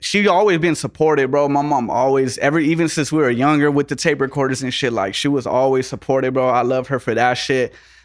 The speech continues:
But, uh, it's just funny, like, once they found what the music was really talking about, 'cause when I was younger, bro, especially, like, we were in the hood, I was talking crazy shit, bro, like, fucking murder music, bro. But I was, like, fucking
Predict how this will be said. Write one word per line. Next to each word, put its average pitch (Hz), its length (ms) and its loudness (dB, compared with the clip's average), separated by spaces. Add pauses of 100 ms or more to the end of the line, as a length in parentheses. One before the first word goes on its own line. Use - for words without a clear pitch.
(200)
But, 139 160 4
uh, 120 360 4 (360)
it's 147 160 2
just 139 180 -2
funny, 143 240 2
like, 131 200 4
once 139 440 0
they 139 300 4
found 143 480 2
what 139 160 0
the 127 80 2
music 135 340 2
was 127 160 0
really 131 220 0
talking 139 340 0
about, 127 260 0
'cause 120 180 -6
when 123 100 0
I 156 100 4
was 127 160 2
younger, 135 280 2
bro, 123 180 0
especially, 127 440 -2
like, 113 60 0
we 139 120 2
were 139 100 2
in 120 80 -2
the 123 100 -4
hood, 131 280 2
I 127 60 4
was 135 180 -2
talking 107 280 -6
crazy 120 480 -4
shit, 67 300 -8
bro, 104 140 -4
like, 90 240 -6 (840)
fucking 127 380 0
murder 151 300 4
music, 143 500 2
bro. 151 360 4
But 151 140 2
I 165 140 6
was, 170 80 2
like, 156 200 0
fucking 151 520 -2